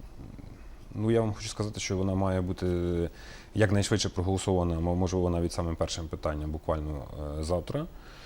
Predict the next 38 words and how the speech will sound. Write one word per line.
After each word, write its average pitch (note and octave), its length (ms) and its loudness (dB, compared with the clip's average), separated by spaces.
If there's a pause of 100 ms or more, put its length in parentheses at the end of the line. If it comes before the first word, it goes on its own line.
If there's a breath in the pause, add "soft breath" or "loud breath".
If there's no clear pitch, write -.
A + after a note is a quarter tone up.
(240 loud breath)
Е, G#2+ 840 2
і F2+ 360 4
реакція, G2+ 460 6
я F2+ 60 2
думаю, F#2+ 320 4
буде F#2 260 4
якраз F2+ 320 2
така, A2 280 4
як, F2 160 4 (300)
як, F2+ 220 2
якою G2 400 4
ми G2 160 6
очікуємо. D2+ 600 0
Тому E2 220 -4
що F2 140 -4
якщо D#2+ 300 -4 (200)
на F2 80 0
сьогоднішній F2 480 -2
с-, - 640 -6
на F2 80 0
сьогоднішній F#2 460 -2
день F2 140 0
весь F2 180 0
світ, - 400 -2 (560 loud breath)
е, F2 720 2
Євросоюз, F#2 760 2
Сполучені F2+ 460 -2
Штати F2+ 480 -2
і F2 120 0
інші F2+ 280 0
к-, E2+ 440 -2
країни F2+ 340 2
підтримують E2+ 540 0
нашу E2 280 -4
позицію, E2+ 420 -2
підтримують E2 460 -2
нашу E2 220 -6
політики-, D#2+ 480 -4